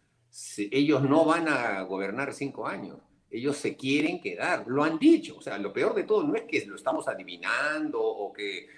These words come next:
ha habido un informe secreto en donde aparece, este, es, esa intención. No, no, lo están diciendo, lo han dicho y lo repiten. Y entonces frente a eso, ¿qué? ¿Tú vas a ayudarlos a que ellos lo hagan? No se puede, pues.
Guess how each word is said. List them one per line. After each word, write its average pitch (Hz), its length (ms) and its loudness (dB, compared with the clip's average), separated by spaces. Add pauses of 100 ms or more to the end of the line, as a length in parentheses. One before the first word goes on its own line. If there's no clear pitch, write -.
(340)
ha 110 40 2
habido 120 380 4
un 135 100 4
informe 135 320 0
secreto 127 640 0
en 107 100 -8
donde 101 240 -4
aparece, 107 720 -2
este, 92 640 -4
es, - 180 -18
esa 117 320 -6
intención. 107 540 -6
No, 381 100 2
no, 415 220 2
lo 123 100 -2
están 240 220 2
diciendo, 165 580 0
lo 127 140 -2
han 196 140 -2
dicho 311 420 8
y - 100 -12
lo 202 140 -6
repiten. - 580 0 (640)
Y 87 60 -10
entonces 143 300 -2
frente 139 300 2
a 135 40 6
eso, 147 280 4
¿qué? 135 240 -4 (400)
¿Tú - 120 -2
vas 120 140 0
a 127 80 4 (140)
ayudarlos 127 800 4
a 123 80 -6
que 131 140 -6
ellos 143 260 -4
lo 135 100 -6
hagan? 254 260 -8
No 349 100 -8
se 349 100 -8
puede, - 380 -6
pues. - 160 -20